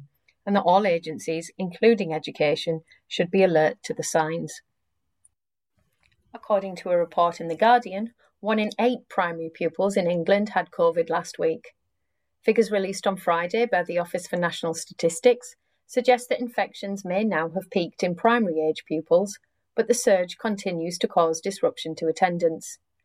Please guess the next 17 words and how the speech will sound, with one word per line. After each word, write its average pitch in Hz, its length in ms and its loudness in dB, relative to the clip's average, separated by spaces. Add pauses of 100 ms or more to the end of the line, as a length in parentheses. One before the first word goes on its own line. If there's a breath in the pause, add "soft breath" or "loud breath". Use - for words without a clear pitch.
(420)
Prevalence 220 460 2
also 233 440 2
remains 160 440 -6
high 160 240 2
amongst 175 420 -4
secondary 180 400 -4
schools, 160 440 0 (240)
with 196 160 2
an 196 100 4
infection 196 600 -2
rate 165 300 -2
in 214 80 2
England 165 420 0 (140)
of 202 160 2
one 160 180 0
in 156 140 -4
fifteen. 170 640 -2